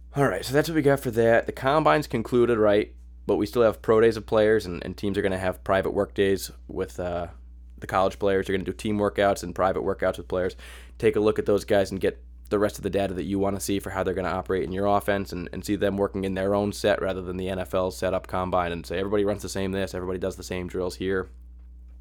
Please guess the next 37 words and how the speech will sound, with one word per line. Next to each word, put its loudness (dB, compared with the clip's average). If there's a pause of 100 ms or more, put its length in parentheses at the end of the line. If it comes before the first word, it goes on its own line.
(120)
You -6
can -4
run -2
your -4
own. -4 (400)
You -8
know, -6
Kyler 2
Murray's -2
gonna -6
have -4
his 0
own -4
pro -2
day 0
at -2
Oklahoma -4
where -4
he -4
runs 0 (240)
how 2
he 2
wants -2
to -10
run -2
it, -10 (140)
his -4
style. 0 (120)
They 2
dictate -6
the -6
tempo -4
and, -8 (340)
and -4
all 0
that. -4
So -4